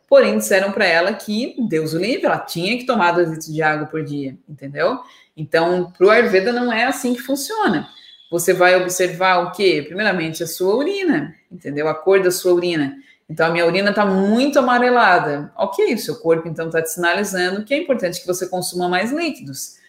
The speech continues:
Agora, não, minha urina tá clara, eu tô legal, não, não tô sentindo sede agora, eu tenho que ficar empurrando água, entendeu?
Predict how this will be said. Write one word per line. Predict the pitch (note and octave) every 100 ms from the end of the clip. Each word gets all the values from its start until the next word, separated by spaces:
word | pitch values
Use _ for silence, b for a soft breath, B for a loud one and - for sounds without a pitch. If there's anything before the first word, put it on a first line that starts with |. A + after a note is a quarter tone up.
| b
Agora, | - A3 F4
não, | A4+ A4+
minha | G#3+ F3+
urina | F3+ G3
tá | G3 F#3+
clara, | - D#3+ E3 G3 A3+ B3 A3 -
eu | E3+
tô | E3 E3+
legal, | F3 D#3 D3+ D#3 G3+ G#3
não, | E3
não | D3+ D3+ D#3
tô | F3
sentindo | E3+ D#3+ E3+ E3
sede | - E3 F3
agora, | F3 F#3 D#3+ A3+ C4 B B
eu | E3
tenho | D#3+ G3+
que |
ficar | A3+ G#3+
empurrando | G3+ F#3 E3+ E3 F#3 F3
água, | E3 E3 D3+ C#3 C#3 -
entendeu? | D3+ C#3 C#3+ D#3 A#3+